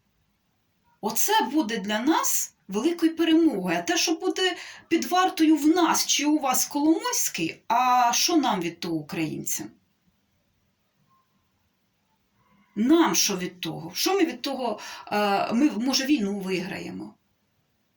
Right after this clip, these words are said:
А якщо виграє Україна війну, то це по факту виграє і Америка.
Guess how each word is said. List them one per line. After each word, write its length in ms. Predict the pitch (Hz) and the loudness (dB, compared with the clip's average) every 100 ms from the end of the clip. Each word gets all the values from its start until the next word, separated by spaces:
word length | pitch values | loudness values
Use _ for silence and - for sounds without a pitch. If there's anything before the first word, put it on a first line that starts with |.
| _ | _
А 220 | - 208 | 0 2
якщо 440 | 202 220 - - 285 | 2 0 -2 0 -2
виграє 400 | 247 269 262 262 | -2 -2 -2 -4
Україна 560 | 254 294 311 339 508 | -6 0 0 0 -2
війну, 260 | 220 208 185 | -2 -2 -6
то 160 | 180 220 | -6 -8
це 200 | - 415 | -6 -6
по 120 | - | -6
факту 360 | - 302 - | -6 -6 -6
виграє 380 | 226 254 247 226 | -10 -6 -6 -4
і 20 | |
Америка. 640 | 226 220 170 - - - | -4 -4 -4 -6 -10 -18